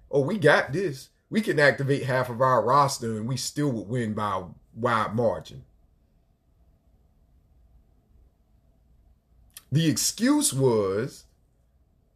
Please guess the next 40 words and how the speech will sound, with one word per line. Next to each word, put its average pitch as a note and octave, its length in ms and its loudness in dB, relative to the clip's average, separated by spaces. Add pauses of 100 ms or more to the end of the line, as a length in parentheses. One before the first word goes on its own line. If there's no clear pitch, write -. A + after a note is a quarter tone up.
(380)
when D3+ 220 4
asked D3 460 4
why B2+ 280 2
wasn't C3 500 0
Danny A#2+ 320 2
Gray B2 400 0
activated, G#2+ 800 -6 (180)
was A2+ 520 -2 (320)
something F3 440 2
about B2+ 280 0
special E3 420 2
teams. F#2+ 480 -10
"Oh, C3+ 140 2
we D#3 120 -2
got C#3+ 220 4
our C#3 160 6
guy B2+ 220 0
for B2+ 100 -6
special D3 380 -2
teams, A#2 240 -8
so A2+ 80 -10
we A#2+ 80 -6
don't A#2 140 -2
need A2+ 160 -4
to D2+ 120 -4
activate G2+ 480 -2
him." F2 320 -12 (480)
Well, A3+ 160 8
the E3 80 0
same F#3+ 300 2
guys E3 320 6
that D3 140 2
was A#2+ 260 -6
activated C#3+ 600 -2
for A#2 100 -12
special C#3+ 420 0
teams, A#2+ 580 -6 (1120)
uh, C#3+ 160 6
this D3 320 0
week E3+ 320 -8